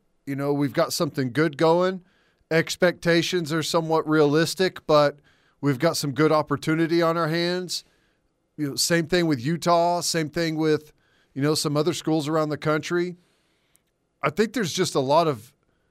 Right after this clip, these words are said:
unknown at this point of what exactly the twelve-team playoffs are gonna bring.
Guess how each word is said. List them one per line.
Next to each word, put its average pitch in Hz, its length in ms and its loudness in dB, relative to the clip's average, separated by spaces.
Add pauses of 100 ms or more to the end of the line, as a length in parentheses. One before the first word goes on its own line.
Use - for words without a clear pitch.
(420)
unknown 165 500 4
at 143 120 -2
this 147 180 -2
point 151 360 0
of 113 140 -6
what 156 220 0
exactly 156 440 0
the 123 120 -6
twelve-team 147 420 0
playoffs 143 380 2
are - 20 -12
gonna 127 180 -2
bring. 160 520 0